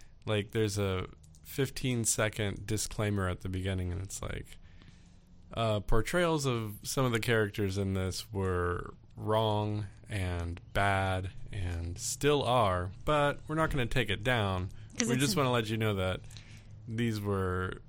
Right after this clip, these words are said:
Speaker 1: stereotypes and
Speaker 2: I
Speaker 1: not
Speaker 2: mean,
Speaker 1: cool."
Speaker 2: yeah, and you could talk about it after. I could have a good conversation, because apparently people were, this week, were getting really upset about the movie Grease.
Speaker 1: Okay. White supremacists were,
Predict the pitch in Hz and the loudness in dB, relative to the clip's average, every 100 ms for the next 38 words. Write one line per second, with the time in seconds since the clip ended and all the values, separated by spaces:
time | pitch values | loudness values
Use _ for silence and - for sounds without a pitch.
0 | - - - 123 107 95 - 90 87 - | -12 -6 0 4 4 2 2 2 0 -4
1 | - 101 92 90 87 - - 226 247 214 | -6 -4 -2 -4 -6 -8 0 4 4 2
2 | - 95 - 107 240 302 254 240 208 226 | -2 -4 -4 -4 4 6 6 4 4 6
3 | 277 320 311 233 233 285 285 330 294 330 | 6 8 8 8 4 4 6 4 4 2
4 | - 302 285 - 311 254 208 247 269 311 | 2 4 2 2 2 0 0 2 6 6
5 | 330 330 285 233 254 247 - - - - | 6 6 4 6 4 2 -2 -16 -14 -2
6 | 226 254 240 247 247 226 226 226 220 220 | 2 4 4 4 2 2 4 4 4 2
7 | 214 - - - 226 240 247 254 226 214 | 0 -4 -14 -4 4 6 6 4 4 2
8 | - 202 196 208 202 165 185 190 - - | 2 0 2 4 2 2 0 0 -2 -8
9 | - - - - - - - - - - | -10 -16 -20 -20 -20 -20 -20 -20 -20 -14
10 | - 113 107 92 120 - - - - - | -4 -2 0 0 -2 -6 -6 -6 -6 -12
11 | - - - - - - - - 92 113 | -18 -20 -20 -20 -20 -20 -20 -10 -2 2
12 | 110 - 104 117 131 151 147 - 170 175 | 2 0 2 2 2 -4 -4 -4 -2 -4